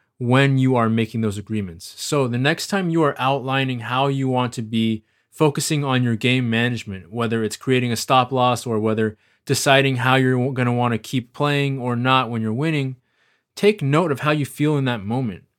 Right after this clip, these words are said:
Take note of how you feel inside your body. Notice how relaxed you are, how calm you are, how connected you feel to yourself. And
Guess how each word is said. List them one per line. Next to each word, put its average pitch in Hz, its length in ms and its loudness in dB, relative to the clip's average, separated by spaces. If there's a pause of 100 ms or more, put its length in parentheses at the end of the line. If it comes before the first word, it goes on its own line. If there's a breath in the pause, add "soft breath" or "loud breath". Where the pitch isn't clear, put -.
(340)
Take 165 280 -2
note 170 140 0
of 135 80 -4
how 139 160 0
you 143 180 0
feel 135 380 0
inside 117 360 -4
your 104 80 -6
body. 131 600 2 (400)
Notice 147 180 -4
how 165 80 0
relaxed 117 560 2
you 131 100 -4
are, 123 60 -2
how 110 140 -2
calm 127 340 -4
you 127 140 -2
are, 117 80 -2
how 113 100 -2
connected 123 600 -4
you 107 80 -4
feel 113 240 -4
to 107 100 -8
yourself. 104 580 -4 (600)
And 131 500 4